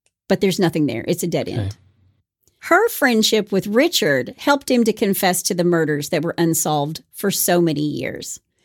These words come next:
Speaker 1: Her and Peter Vronsky and a former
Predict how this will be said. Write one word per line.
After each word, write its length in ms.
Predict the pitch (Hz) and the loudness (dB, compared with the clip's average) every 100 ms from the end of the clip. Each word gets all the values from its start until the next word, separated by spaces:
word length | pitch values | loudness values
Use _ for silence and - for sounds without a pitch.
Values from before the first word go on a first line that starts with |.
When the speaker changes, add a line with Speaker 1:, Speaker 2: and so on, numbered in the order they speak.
| _ _ _ | _ _ _
Speaker 1:
Her 460 | - 269 269 285 294 | 2 4 4 2 0
and 160 | 202 180 | -2 -2
Peter 300 | - 208 226 | 0 2 4
Vronsky 680 | 196 190 190 185 - 196 190 - | 4 4 4 2 -2 -2 -2 0
and 360 | 226 262 277 262 | 2 4 4 4
a 60 | 196 | -2
former 560 | - 202 202 226 226 | -2 -2 0 -2 -4